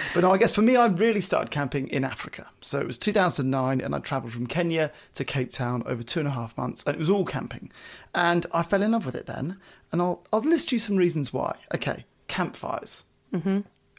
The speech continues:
Speaker 1: Always a good time. Cooking and cleaning up as a team. You know, there's a lot of sort of team stuff going on when you go camping together.
Speaker 2: Yeah.
Speaker 1: Everyone chipping in, I quite like that.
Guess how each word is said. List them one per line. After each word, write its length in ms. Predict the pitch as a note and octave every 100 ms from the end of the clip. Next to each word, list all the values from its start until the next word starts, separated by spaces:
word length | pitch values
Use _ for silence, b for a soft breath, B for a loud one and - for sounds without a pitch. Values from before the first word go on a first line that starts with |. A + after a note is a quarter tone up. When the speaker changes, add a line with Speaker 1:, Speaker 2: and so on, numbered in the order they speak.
| _ _ _ _ -
Speaker 1:
Always 400 | F#4 D#3 C#3+ B2+
a 40 |
good 160 | C3 -
time. 260 | - - - _ _ b b b -
Cooking 300 | F#3 F3+ E3
and 80 | D3+
cleaning 260 | E3+ D3+
up 140 | D3+ -
as 120 | D#3+
a 60 | C#3
team. 500 | - - C#3+ A#2+ A2
You 100 | A#2
know, 60 | C3+
there's 140 | D#3+ D#3+
a 20 |
lot 100 | E3+
of 80 | -
sort 120 | D#3+
of 80 | C3+
team 440 | - F3 E3 D3+
stuff 320 | C#3 - B2+ -
going 160 | C3+
on 120 | C3
when 100 | D3
you 60 | C#3
go 160 | D3 D#3
camping 380 | C#3 A#2 -
together. 360 | - - - D3+
Speaker 2:
Yeah. 220 | A#3+ A#3+ A#3+
Speaker 1:
Everyone 220 | D3 D3+
chipping 360 | - D#3+ D3 A#2+
in, 160 | D#3
I 60 | C3
quite 280 | - - B2+
like 180 | C3+ -
that. 360 | G#3+ A3+ -